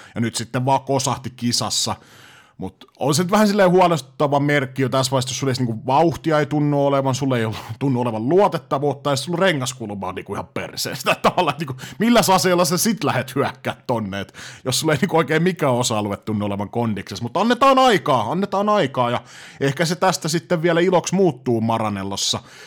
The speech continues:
jossa ei ollut vähän jo kommentteja, että ei auttanut toi Fredrik Vassöörinkään vaihto, äh, tallipäällikön paikalle, niin se on nyt ehkä vähän sitten liian tavallaan, että tän kauden auto on jo pitkälti pistetty pakettiin,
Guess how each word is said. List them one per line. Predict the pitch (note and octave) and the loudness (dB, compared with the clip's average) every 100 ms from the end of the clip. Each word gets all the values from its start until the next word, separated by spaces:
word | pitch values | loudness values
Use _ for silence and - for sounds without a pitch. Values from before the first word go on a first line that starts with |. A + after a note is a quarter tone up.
| - - _ | -20 -20 _
jossa | - F3 - E3+ | 0 2 4 4
ei | |
ollut | E3 D#3+ | 4 4
vähän | E3 | 4
jo | E3 | 4
kommentteja, | D#3+ F3 E3+ D#3 C3 C#3 | 6 4 6 2 0 0
että | C3+ C#3 | 0 2
ei | |
auttanut | C#3+ C#3+ C3+ C3+ B2+ | 2 2 0 -4 0
toi | C3+ | -2
Fredrik | C3 C#3+ B2 C3 B2+ | 0 -2 -2 -6 0
Vassöörinkään | D3 C#3+ - A#2+ A2+ G#2 G#2 | 0 2 0 -2 -4 -6 -8
vaihto, | G#2+ A#2+ G#2 - G2+ | -4 -4 -4 -8 -12
äh, | - - - _ _ - - F#2 F#2 | -12 -20 -20 _ _ -20 -16 -14 -8
tallipäällikön | - B2 A#2+ A#2+ A#2 A#2+ | -2 0 0 -2 -4 -6
paikalle, | - C3 C3 B2+ | -2 0 0 -2
niin | B2+ | -2
se | B2+ | 0
on | A#3 | -2
nyt | B3 | 0
ehkä | A3 G#3 E3 | -2 0 0
vähän | E3 | 0
sitten | C3 D3+ D3 | -2 -6 -2
liian | C#3+ B2+ - - - - - - - - C3+ | -2 -2 -8 -20 -20 -20 -20 -20 -20 -6 -2
tavallaan, | D3 D3 C#3+ | 2 2 2
että | B2+ E3+ | 2 2
tän | E3+ | 4
kauden | E3 D#3+ D#3 | 2 2 2
auto | D#3 D#3+ C3+ C#3+ | 2 2 2 0
on | D3 | 2
jo | C#3 | 0
pitkälti | C3 C3 - C3 B2 | 0 -4 0 -2 -2
pistetty | B2+ B2+ - - - - | -4 -4 -6 -8 -10 -2
pakettiin, | C3 B2+ B2+ - - A2 G#2 | -2 0 -8 -10 -6 -4 -4